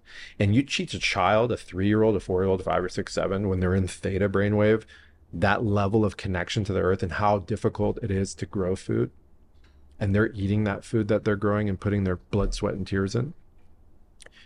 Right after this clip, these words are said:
You create a completely different human being. That human being is evolving into a totally different human being than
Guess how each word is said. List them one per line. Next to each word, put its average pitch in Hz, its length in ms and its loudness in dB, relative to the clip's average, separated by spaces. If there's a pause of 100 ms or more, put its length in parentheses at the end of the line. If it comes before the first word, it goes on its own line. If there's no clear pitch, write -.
You 123 80 0
create 107 180 4
a 101 40 0
completely 104 520 0
different 95 300 0
human 87 220 -2
being. 87 280 -2 (640)
That 110 200 2
human 110 240 4
being 104 220 4
is 87 120 -2
evolving 95 480 2
into 92 240 0
a 92 60 0
totally 117 480 4
different 98 360 -2
human 92 220 -2
being 90 340 0
than 90 300 -2